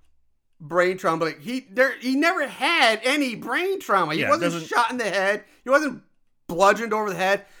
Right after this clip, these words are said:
Speaker 1: There's no reason. He, there's nothing at all that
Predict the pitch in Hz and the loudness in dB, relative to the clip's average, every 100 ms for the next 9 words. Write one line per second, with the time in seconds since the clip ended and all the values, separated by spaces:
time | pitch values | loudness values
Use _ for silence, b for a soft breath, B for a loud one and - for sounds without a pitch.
0 | b 226 208 196 233 339 381 349 226 202 | b -6 -6 0 2 4 2 0 -2 -4
1 | 262 277 208 214 269 196 220 196 208 254 | -2 -2 -4 -8 -8 -4 -4 -2 -2 0
2 | 320 320 320 285 247 - _ _ _ _ | 0 -2 -4 -4 -6 -10 _ _ _ _
3 | _ - 240 247 240 208 190 196 185 | _ 0 4 6 8 8 6 2 -4